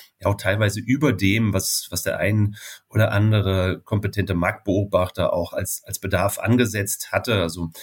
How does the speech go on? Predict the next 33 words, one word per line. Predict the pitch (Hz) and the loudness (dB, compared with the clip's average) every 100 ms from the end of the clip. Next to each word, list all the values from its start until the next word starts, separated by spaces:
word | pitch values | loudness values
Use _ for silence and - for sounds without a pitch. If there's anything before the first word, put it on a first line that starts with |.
| - - | -18 -6
Agora | 95 98 95 78 | -4 0 0 0
Energiewende | 95 92 104 110 98 | -2 0 2 2 0
zum | 95 | -2
Beispiel | 87 90 - | -2 -4 -6
ging | 92 98 95 90 98 | -4 0 0 -4 -4
nur | 92 | -6
von | - | -4
siebzehntausend | 87 113 - 95 90 78 82 85 82 - | -6 -4 -4 -6 -4 -4 -4 -6 -10 -10
M | 85 80 | -12 -6
W | 85 85 | -6 -4
aus, | 78 87 - | -6 -8 -10
die | - 80 - | -10 -18 -18
in | |
der | 87 80 | -16 -16
Dimension | 85 82 80 - 85 | -10 -8 -8 -8 -14
benötigt | 80 85 107 107 - | -10 -6 -4 -6 -6
werden. | 95 98 104 104 - _ _ _ _ - - | -2 0 0 -4 -8 _ _ _ _ -8 -4
Jetzt | 107 | -2
sind | - 135 | 0 0
es | 135 120 | 0 0
nur | 120 127 143 170 185 185 - - | 2 4 6 6 4 0 -12 -20
zehntausend | - - 127 165 151 156 165 | -10 -4 0 0 2 2 2
M | 156 147 | 0 -2
W, | 135 160 | 2 2
aber | 120 107 | 2 4
nur | 104 113 143 | 4 4 4
muss | 143 135 | 2 -2
man | 131 | 0
auch | 120 | 0
in | 120 | 2
Anführungszeichen | 131 - 95 95 - 80 156 | 0 -2 -4 -4 -4 -6 -6
sagen, | - 92 104 117 | -4 -2 0 2
weil | 104 107 | 0 -2